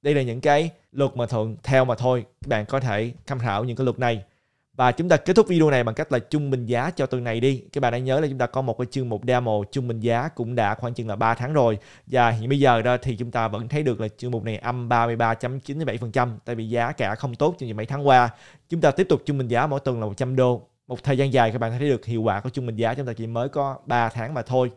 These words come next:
Thì chúng ta sẽ trung bình giá một trăm đô vào Bitcoin và một trăm đô vào Ethereum mỗi tuần. Thì tuần này đó, một trăm đô chúng ta có thể mua được không chấm không không bốn bảy năm B T C.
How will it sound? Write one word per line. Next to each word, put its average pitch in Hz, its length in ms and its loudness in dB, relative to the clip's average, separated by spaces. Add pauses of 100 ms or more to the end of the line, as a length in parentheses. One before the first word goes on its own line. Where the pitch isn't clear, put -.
(380)
Thì 131 140 -4
chúng 139 120 -4
ta 131 120 2
sẽ 127 100 -2
trung 131 260 -2
bình 120 120 -2
giá 120 240 0
một 127 200 -6
trăm 139 220 0
đô 127 320 6 (140)
vào 120 180 -4
Bitcoin 123 420 -2
và 113 60 -4
một 107 100 -4
trăm 123 160 -4
đô 120 120 2
vào 104 220 -2
Ethereum 120 360 -2
mỗi 101 140 -4
tuần. 123 220 2 (400)
Thì 143 80 -8
tuần 135 180 0
này 127 200 2
đó, 143 200 2 (320)
một 139 160 -6
trăm 160 200 4
đô 151 120 8
chúng 160 120 -2
ta 151 100 6
có 147 100 2
thể 143 100 2
mua 139 220 4
được 117 200 0
không 135 240 -4
chấm 139 240 0
không 131 220 -2
không 117 260 -4
bốn 127 260 2
bảy 104 180 0
năm 131 240 -2
B 113 40 0 (120)
T - 20 -8 (160)
C. - 20 0